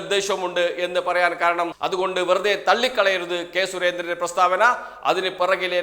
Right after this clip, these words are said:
രാഷ്ട്രീയം തിരിച്ചറിഞ്ഞ് മുന്നോട്ട് പോയില്ലെങ്കിൽ കേരളം ചെന്ന്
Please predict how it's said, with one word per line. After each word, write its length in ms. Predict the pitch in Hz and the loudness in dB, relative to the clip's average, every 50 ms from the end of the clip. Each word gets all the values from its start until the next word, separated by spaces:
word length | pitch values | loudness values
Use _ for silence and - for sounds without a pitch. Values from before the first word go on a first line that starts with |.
| 175 | 2
രാഷ്ട്രീയം 480 | 175 185 185 - - 180 180 175 180 180 180 - | 2 2 2 -2 -8 -6 -4 -4 -4 -4 -4 -4
തിരിച്ചറിഞ്ഞ് 600 | 208 226 240 226 - 226 202 190 185 185 180 175 156 - - - - - | -2 -2 -2 2 2 2 2 2 0 -4 -4 -4 -4 -6 -12 -16 -12 -8
മുന്നോട്ട് 380 | 156 180 196 196 190 196 185 175 170 | -6 -2 0 0 0 0 -2 -4 -2
പോയില്ലെങ്കിൽ 520 | 175 175 170 175 170 170 165 165 165 160 127 120 - - - 156 | -2 -2 -2 -4 -4 -4 -4 -4 -4 -6 -6 -8 -14 -10 -4 -2
കേരളം 340 | 170 185 180 180 175 170 170 - - - 180 | 0 0 2 0 -2 -4 -4 -10 -6 -4 -4
ചെന്ന് 280 | 175 180 180 180 180 | -2 -2 -2 -2 -4